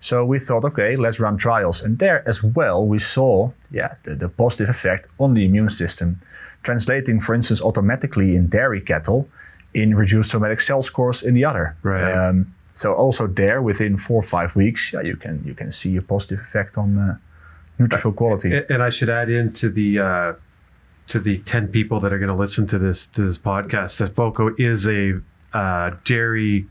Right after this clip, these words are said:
Speaker 2: ruminant vet by
Speaker 1: Yeah.
Speaker 2: training. So, he d-, you know,
Speaker 1: Yeah,
Speaker 2: you know
Speaker 1: yeah.
Speaker 2: what you're talking about. But,
Speaker 1: Yeah.
Speaker 2: uh, was there any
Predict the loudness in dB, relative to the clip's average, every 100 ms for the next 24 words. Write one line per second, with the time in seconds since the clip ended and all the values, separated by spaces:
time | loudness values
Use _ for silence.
0 | -2 0 0 -2 -2 -2 -2 -4 -4 -2
1 | 0 0 -2 -4 -6 -4 -2 -2 -6 -10
2 | -10 -8 -6 -2 -2 -2 -4 -2 -2 -2
3 | -4 -4 -4 -8 -10 -4 -4 -4 -10 -12
4 | -4 0 0 -4 -6 -4 -4 -6 _ _
5 | -20 -20 -10 0 2 2 0 2 0 -2